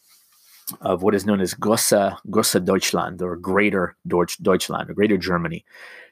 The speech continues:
that wherever there are German people that are living outside the border of Germany, that those German people belong to Germany. And so the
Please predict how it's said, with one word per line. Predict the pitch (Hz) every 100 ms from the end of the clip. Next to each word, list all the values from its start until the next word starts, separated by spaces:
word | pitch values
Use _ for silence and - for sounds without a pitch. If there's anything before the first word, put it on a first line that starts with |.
| -
that | 98
wherever | 110 - 123 147 151
there | 123
are | 107 98
German | 92 110 110 101
people | - 104 - 98
that | 90
are | 90
living | 95 95 92
outside | 90 98 - - 95 90
the |
border | 85 87 95 95
of | 82
Germany, | 82 104 127 147 151 - _
that | -
those | - 104
German | 95 101 92
people | 98 92
belong | 85 90 87 87 85 - _ _
to | - 107
Germany. | 92 87 80 73 - _ _ _ _ -
And | 82
so | - 90
the | 85 87 87